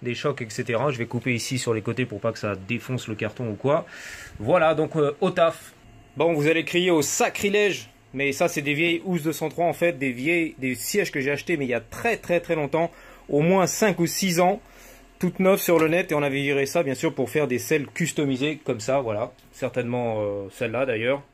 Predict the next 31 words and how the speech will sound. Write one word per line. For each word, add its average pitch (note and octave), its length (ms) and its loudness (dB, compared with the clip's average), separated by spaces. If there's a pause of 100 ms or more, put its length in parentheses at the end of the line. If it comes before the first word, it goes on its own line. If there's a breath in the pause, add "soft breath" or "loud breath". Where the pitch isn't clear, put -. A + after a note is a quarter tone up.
(100)
une C3+ 200 -6
des A#2+ 100 -6
selles - 460 -6
qu'on B2+ 100 -4
avait B2 140 -2
achetées. D3+ 340 -4 (680 loud breath)
Donc E3+ 220 2
on F#3 120 6
recycle, F#3 400 4
cousin, F#3 300 4
elles F#3 60 4
sont F3+ 140 2
là, F#3+ 140 4
elles F3 100 0
pourrissent F#3 380 4
sur F3+ 100 2
l'étagère E3+ 400 4
depuis D#3 220 0
des D3 180 6
années, E3+ 160 6
donc E3+ 220 2
on D3 80 0
va D#3 100 6
recycler, E3+ 640 2 (380)
utiliser E3 580 0
de E3 80 0
la D3+ 160 2
mousse G#3 560 0 (160)
Peugeot, G#3 460 4 (340)
voilà, E3 400 2
magnifique, E3 680 0